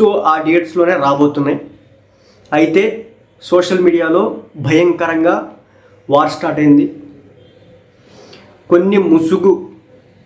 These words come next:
అకౌంట్లు అటుపక్క నుంచి పవన్ కళ్యాణ్ గారి అభిమానుల ముసుగులో, ఇక ఇటుపక్క వచ్చేసి బాలయ్య బాబు గారి ముసుగులో గొడవలు పెట్టడానికి, ఫ్యాన్ వార్స్ సృష్టించడానికి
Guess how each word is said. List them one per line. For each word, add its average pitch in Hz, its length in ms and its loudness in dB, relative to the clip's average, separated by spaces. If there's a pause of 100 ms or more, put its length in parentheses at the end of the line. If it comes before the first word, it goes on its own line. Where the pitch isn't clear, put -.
(160)
అకౌంట్లు 185 800 -2 (1040)
అటుపక్క 185 440 0
నుంచి 190 520 0
పవన్ 175 340 0
కళ్యాణ్ 180 240 2
గారి 170 160 2
అభిమానుల 175 520 2
ముసుగులో, 175 540 -2 (840)
ఇక 160 120 -2
ఇటుపక్క 190 460 0
వచ్చేసి - 460 -2 (720)
బాలయ్య 160 300 2
బాబు 170 240 0
గారి 170 160 0
ముసుగులో 175 600 0 (1500)
గొడవలు 190 340 2
పెట్టడానికి, 147 760 0 (840)
ఫ్యాన్ 185 360 0
వార్స్ 214 260 0
సృష్టించడానికి 151 1040 -2